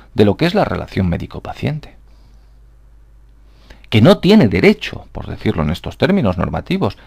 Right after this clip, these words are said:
a pedirnos lo que nos está pidiendo, que para examinar el codo no hace falta desnudarse. Está yendo más allá de lo propio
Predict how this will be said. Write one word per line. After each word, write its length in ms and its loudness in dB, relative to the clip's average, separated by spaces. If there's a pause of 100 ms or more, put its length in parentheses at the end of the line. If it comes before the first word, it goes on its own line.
(240)
a 160 -2
pedirnos 800 0 (460)
lo 60 -6
que 80 -6
nos 160 -6
está 240 -8
pidiendo, 440 -4 (560)
que 120 4
para 180 2
examinar 400 4
el 160 4
codo 240 4
no 100 2
hace 140 0
falta 320 -4
desnudarse. 680 0 (4000)
Está 160 -6
yendo 260 2
más 260 0
allá 300 -6 (1700)
de 140 -6
lo 140 -4
propio 600 0